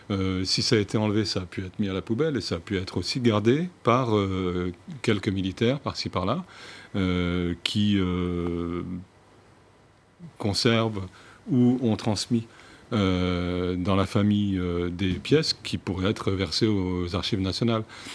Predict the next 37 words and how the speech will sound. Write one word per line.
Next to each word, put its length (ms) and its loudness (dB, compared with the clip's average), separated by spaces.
Donc, 340 0
euh, 100 6
il 80 0
y 60 2
a 560 0
un 120 0
appel 280 -2
du 100 -6
président 380 -6
de 60 -4
la 60 -6
République 500 -8
à 520 -2
des 160 -6
témoignages 560 2
de 100 -4
témoins 320 0
qui 120 -8
seraient 160 -4
encore 200 -4
vivants, 280 0
pourquoi 280 -4
pas, 200 0
mais, 300 2
euh, 260 0
surtout 580 0
à 580 0
remettre 540 4
aux 140 0
archives 280 -2
nationales 520 0
un 80 -2
certain 280 0
nombre 140 0
d'archives 420 -2
dites 200 -4
privées 380 0